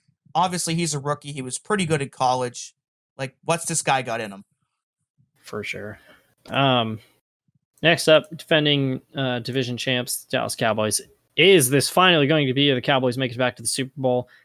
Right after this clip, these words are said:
Speaker 2: Uh, I'm just gonna say this right now. No. Because two reasons. One, the Cowboys got worse this offseason.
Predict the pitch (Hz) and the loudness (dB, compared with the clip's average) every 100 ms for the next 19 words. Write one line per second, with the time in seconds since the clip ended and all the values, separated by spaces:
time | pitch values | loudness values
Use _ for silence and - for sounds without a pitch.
0 | _ - 117 117 143 160 156 160 131 147 | _ -6 -2 -2 0 0 0 -2 0 0
1 | 123 120 120 127 123 107 123 95 - _ | 0 -2 -2 -2 -4 -4 -6 -8 -10 _
2 | _ _ _ _ _ _ _ - - - | _ _ _ _ _ _ _ -20 -20 -20
3 | _ _ _ _ - - 107 - 190 107 | _ _ _ _ -16 -12 -6 2 4 4
4 | - - _ - - 170 139 107 101 - | -2 -8 _ -6 2 4 4 2 0 4
5 | 180 143 - - - _ _ _ _ _ | 6 4 0 -14 -20 _ _ _ _ _
6 | _ - 135 196 202 151 156 110 110 117 | _ -6 2 4 6 6 4 2 0 -2
7 | - - - _ _ _ - 113 - 98 | -2 -10 -12 _ _ _ -14 -8 -6 -6
8 | - 98 101 113 | -8 -10 -12 -14